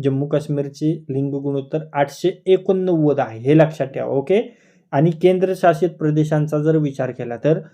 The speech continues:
सर्वात जास्त लिंग गुणोत्तर आहे पुदुच्चेरीचं एक हजार सदतीस,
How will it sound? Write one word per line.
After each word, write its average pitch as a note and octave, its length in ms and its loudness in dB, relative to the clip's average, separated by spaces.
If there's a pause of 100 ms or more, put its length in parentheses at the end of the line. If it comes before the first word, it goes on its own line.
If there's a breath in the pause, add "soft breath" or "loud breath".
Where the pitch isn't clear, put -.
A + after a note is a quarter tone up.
(280 soft breath)
सर्वात D#3 400 6
जास्त D#3 400 0
लिंग D#3 260 4
गुणोत्तर C#3+ 580 -2
आहे C3 220 0
पुदुच्चेरीचं D3+ 840 -2
एक D3+ 220 0
हजार C#3 220 -2
सदतीस, C#3+ 580 -4